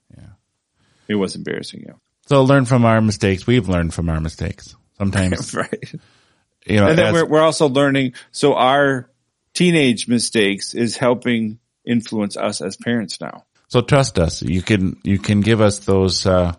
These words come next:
Speaker 1: code words like, like John was saying.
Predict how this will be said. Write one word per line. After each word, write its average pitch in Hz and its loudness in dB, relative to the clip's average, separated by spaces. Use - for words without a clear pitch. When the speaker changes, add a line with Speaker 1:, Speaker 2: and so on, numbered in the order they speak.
Speaker 1:
code 117 2
words 85 0
like, 85 -4
like 85 -4
John 82 -2
was 82 -4
saying. 78 -6